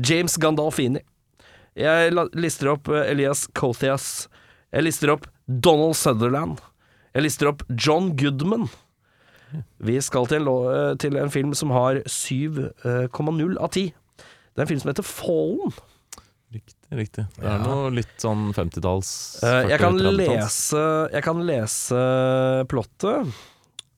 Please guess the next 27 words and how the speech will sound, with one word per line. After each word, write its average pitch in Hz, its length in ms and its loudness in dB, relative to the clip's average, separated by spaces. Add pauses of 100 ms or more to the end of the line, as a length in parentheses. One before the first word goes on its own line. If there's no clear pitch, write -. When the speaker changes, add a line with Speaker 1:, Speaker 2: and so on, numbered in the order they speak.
(120)
Speaker 1:
Eh, 135 1120 2 (200)
eh, 101 580 -4 (480)
Homicide 147 420 0
Detective 151 400 -2
John 143 260 2
Hobbs, 160 480 0
eh, 123 180 0
witnesses 123 720 -2
the 143 160 -2
execution - 680 -4
of 151 100 -4
serial 120 400 0
killer 143 380 -2
Edgar 131 460 -2
Reese 151 600 -4 (340)
soon 135 340 0
after 131 340 -2
the 139 80 -2
execution. 143 760 -4
The 127 160 -2
killings 123 380 -2
start - 420 -2
again, 143 360 -4 (240)
and 110 140 0
they 110 80 2
are 117 160 0
very 107 540 -4